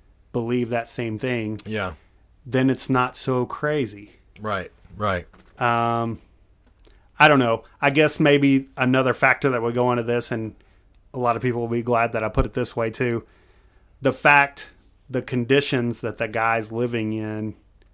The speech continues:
Speaker 1: makes his ideology not as acceptable.
Speaker 2: Right. Yeah,
Speaker 1: Um,
Speaker 2: true. I get that. Yeah.
Speaker 1: If, if you have the other thought,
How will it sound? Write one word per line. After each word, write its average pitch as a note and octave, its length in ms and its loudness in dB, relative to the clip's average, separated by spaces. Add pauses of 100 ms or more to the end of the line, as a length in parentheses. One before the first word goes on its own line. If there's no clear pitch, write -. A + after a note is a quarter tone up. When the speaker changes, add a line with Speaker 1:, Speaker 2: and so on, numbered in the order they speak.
(720)
Speaker 1:
makes C3 340 0
his A#2+ 420 -2 (880)
ideology A2+ 920 -2 (260)
not A#2+ 400 -2
as A2 580 -8 (680)
acceptable. A2+ 720 -8 (120)
Speaker 2:
Right. F#2+ 340 0 (920)
Yeah, A#2 240 2
Speaker 1:
Um, G#2 80 -6
Speaker 2:
true. A2+ 200 -2
I G#2+ 100 0
get G2+ 180 -6
that. F#2 240 -6 (160)
Yeah. G2 280 -4 (500)
Speaker 1:
If, - 260 -2
if B2 220 -4
you A#2+ 260 -2
have C3 320 2
the B2 80 -2
other C#3+ 300 4
thought, A#2 500 0